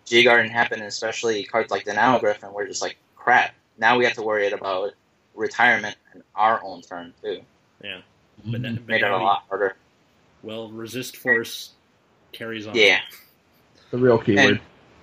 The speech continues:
Speaker 2: Yeah.
Speaker 1: yeah, like, a card I use, and I use it now even more, is Saber Flow, and if they retire your Saber Flow,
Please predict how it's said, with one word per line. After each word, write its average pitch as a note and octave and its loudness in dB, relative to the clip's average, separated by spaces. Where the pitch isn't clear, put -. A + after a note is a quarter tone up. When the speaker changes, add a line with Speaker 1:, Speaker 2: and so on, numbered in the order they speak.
Speaker 2:
Yeah. G2+ -2
Speaker 1:
yeah, - 0
like, C3+ 4
a C3 4
card E3+ 6
I D3+ 2
use, C3+ -6
and B2 -6
I B2 -2
use C3 -2
it B2 -2
now B2 2
even A2 -10
more, A2+ -2
is F#2+ -8
Saber G#2 2
Flow, A#2 2
and G2 -16
if A2 -14
they A#2 0
retire G#2+ 2
your F#2 -2
Saber F#2 -6
Flow, A2+ -2